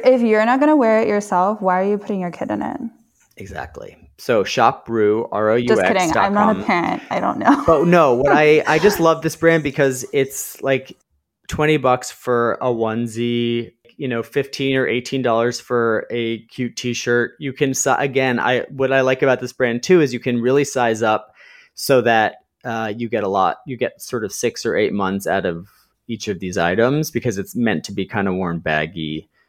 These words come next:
Speaker 2: They have, like, drop shoulder t-shirts, another woman-owned business in L A.
Speaker 1: Rue.
Speaker 2: Rue. What do you got?
Speaker 1: Let's do a little cheapy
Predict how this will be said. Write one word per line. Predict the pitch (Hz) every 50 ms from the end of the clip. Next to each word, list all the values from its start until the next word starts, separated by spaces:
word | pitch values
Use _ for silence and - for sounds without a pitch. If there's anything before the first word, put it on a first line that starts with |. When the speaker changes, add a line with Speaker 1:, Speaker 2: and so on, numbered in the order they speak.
| _ _ _
Speaker 2:
They | - 107
have, | 104 95 101
like, | 95 90 101
drop | - - 110 92 90 90 -
shoulder | 101 - - 98 90 85 87 85 82 82
t-shirts, | - - - 135 127 - - - 117 113 113 107 104 104 - - - - - - - - - -
another | - 123 127 127 131 123
woman-owned | 120 117 117 113 110 107 104 101 98
business | 87 90 87 - 92 85 82 82 - - - - - - - - - - - _ _ _
in | - 98 80
L | 80 87 87 82
A. | 69 69 67 64 - _ _ _ _ _ _ _ _ _ _ _ _ _ _ _ _ _ -
Speaker 1:
Rue. | - 214 208 208 220 208 190 - - 208 214 - - - - _ _ _ _ _ _ _ _ _ _ - - - _ _ _ _ _ _ -
Speaker 2:
Rue. | - 95 87 85 82 78 76 76 78 - - - _ _ _ _ _ _ _ _ _ _ _ - _ _ _ _ _ -
What | 110 113
do | 127
you | 135 127
got? | - 80 78 73 - - - - - - - - - - - - - - - - - _ _ _ _ _ _ _ _ _ _ _ -
Speaker 1:
Let's | 220 214 214 220 220 247 277 294 - 285 - - - - -
do | _ - 240 240 233 226 226 226 233 226 226 226 226 -
a | -
little | 214 208 208 208 202 202 202 202 190 202
cheapy | - - - 202 202 - - - - - 220 208